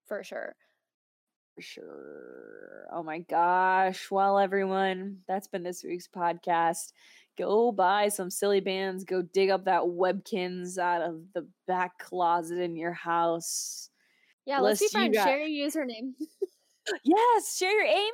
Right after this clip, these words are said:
Speaker 2: name, please.
Speaker 1: Well, aim's not real anymore, so we can't do that.
Speaker 2: <gasps> Can't even download it?
Speaker 1: Yeah, no, they, like, they shut it
Speaker 2: My
Speaker 1: down.
Speaker 2: God.
Speaker 1: Mm-hmm.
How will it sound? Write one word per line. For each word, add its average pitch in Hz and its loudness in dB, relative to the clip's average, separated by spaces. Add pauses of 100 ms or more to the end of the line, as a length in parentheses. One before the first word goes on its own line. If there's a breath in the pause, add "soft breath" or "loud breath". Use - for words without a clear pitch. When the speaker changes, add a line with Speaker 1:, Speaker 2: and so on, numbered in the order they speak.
Speaker 2:
name, 403 2
please. 427 -6 (420 loud breath)
Speaker 1:
Well, 269 -4
aim's 233 -6
not 240 -12
real 220 -14
anymore, - -16
so - -20
we - -16
can't - -20
do - -20
that. - -18 (260)
Speaker 2:
<gasps> - -20 (560)
Can't 339 -2
even 330 -6
download 202 -4
it? 466 -8 (880)
Speaker 1:
Yeah, 226 -4
no, 226 -4
they, 190 -4
like, 196 -6
they 214 -8 (1000)
shut 220 -8
it - -6
Speaker 2:
My 277 2
Speaker 1:
down. - -4 (100)
Speaker 2:
God. 226 2 (520)
Speaker 1:
Mm-hmm. 214 -14